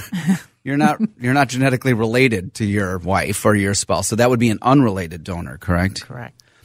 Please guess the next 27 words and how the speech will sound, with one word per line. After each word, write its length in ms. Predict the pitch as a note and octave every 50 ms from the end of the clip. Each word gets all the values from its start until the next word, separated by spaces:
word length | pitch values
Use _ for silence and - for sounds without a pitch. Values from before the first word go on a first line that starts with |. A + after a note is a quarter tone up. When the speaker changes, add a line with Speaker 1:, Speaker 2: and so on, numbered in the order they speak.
| _ _ _ _
Speaker 1:
So 180 | - - D3+ D3
what 260 | D3+ C#3+ D#3 F3+ G3
is 140 | G3 F3 D#3
the 100 | E3 D3+
percentage 560 | - - C#3+ C3 - - C#3+ C#3+ D3+ B2+ A#2
of, 180 | A#2+ A2+ -
or 200 | - B2+ A#2 G#2+
maybe 280 | - - A#2+ A#2 G#2 G#2+
you 60 | G#2
don't 80 | G2+ G#2
have 120 | G2+ G2
to 40 | -
get 100 | G2+ G2+
into 120 | G#2 G2+
specific 400 | G2 - - - A#2 A#2+ G2 G2+
numbers, 400 | G#2 A#2+ B2+ D3+ C#3+ B2+ G#2+ F#2
but 140 | G#2 A2+ G#2+
how 200 | G2+ G#2 B2+ C#3
many 400 | D3+ D#3 D#3 D3 D3 C#3+ C3 G2+ D#2+ - - _ - A#2
transplants 600 | - - B2+ B2 B2+ B2 - - B2+ A#2 A2 -
are 120 | A#2 A2 G#2+
done 300 | G2+ - G#2+ A2+ A2 G#2+
that 200 | A2+ G#2+ - -
are 180 | G#2 G#2+ G#2
from 440 | G#2 - - A2 G#2 G2+ G2+ G2 F#2 - - - _ _ -
living 380 | A2+ B2 C3 C3 B2+ A#2 A2
donors 640 | G2+ A2 G2 G2+ G2+ G2+ G#2 G#2+ A2+ B2 - -